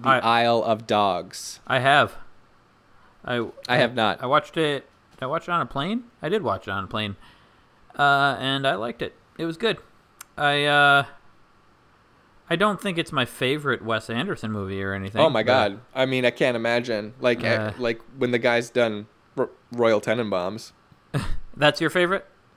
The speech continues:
Speaker 2: That's my favorite, but I also love Grand Budapest Hotel.
Speaker 1: I
Speaker 2: I mean, I love a bunch of his movies, but my favorite would probably be Royal Tenenbaums.
Speaker 1: I haven't seen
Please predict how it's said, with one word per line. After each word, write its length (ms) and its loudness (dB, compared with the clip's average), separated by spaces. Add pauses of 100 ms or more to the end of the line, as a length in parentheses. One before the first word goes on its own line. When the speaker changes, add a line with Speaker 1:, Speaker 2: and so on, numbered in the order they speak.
(140)
Speaker 2:
That's 260 0
my 100 2
favorite, 440 2
but 100 4
I 100 6
also 260 0
love 240 2
Grand 220 0
Budapest 380 -4
Hotel. 360 -6 (560)
Speaker 1:
I 420 4
Speaker 2:
I 80 4
mean, 180 6 (200)
I 120 6
love 180 6
a 60 6
bunch 220 4
of 80 -2
his 120 -2
movies, 340 -4
but 200 2
my 120 2
favorite 320 4
would 160 -6
probably 320 0
be 160 -4
Royal 220 -2
Tenenbaums. 240 -8
Speaker 1:
I 100 4
haven't 340 0
seen 260 -4